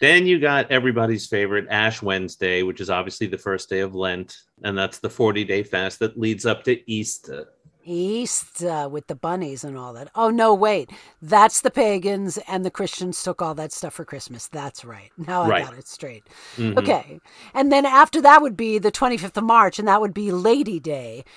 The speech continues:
Speaker 2: which is the Annunciation of Mary. It's considered the first day of the calendar year in England, uh, when the year number changed.
Speaker 1: Right, which leads to all kinds of confusion because the,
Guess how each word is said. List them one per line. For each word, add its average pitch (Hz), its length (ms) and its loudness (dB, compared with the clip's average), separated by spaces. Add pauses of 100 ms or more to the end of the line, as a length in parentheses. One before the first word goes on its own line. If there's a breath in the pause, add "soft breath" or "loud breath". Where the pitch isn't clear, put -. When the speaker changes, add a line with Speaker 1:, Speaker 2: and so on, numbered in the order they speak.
(160 soft breath)
Speaker 2:
which 196 200 -2
is 214 140 0
the 208 140 0
Annunciation 202 720 0
of 160 100 -4
Mary. 170 460 -4
It's - 260 -8
considered 196 460 -4
the 180 80 -2
first - 280 -4
day 196 120 -2
of 170 80 -2
the 175 80 -4
calendar 175 360 0
year 196 300 -2
in 175 100 -2
England, 185 640 -4 (120)
uh, 147 260 -4
when 175 260 -2
the 165 80 -4
year 185 240 -2
number 131 340 -8
changed. - 540 -20 (720)
Speaker 1:
Right, 123 320 0
which 139 220 2
leads 175 380 0
to 131 160 2
all 143 400 2
kinds 147 340 -6
of 113 140 -4
confusion 101 760 -8 (420 soft breath)
because 110 360 0
the, 101 160 -2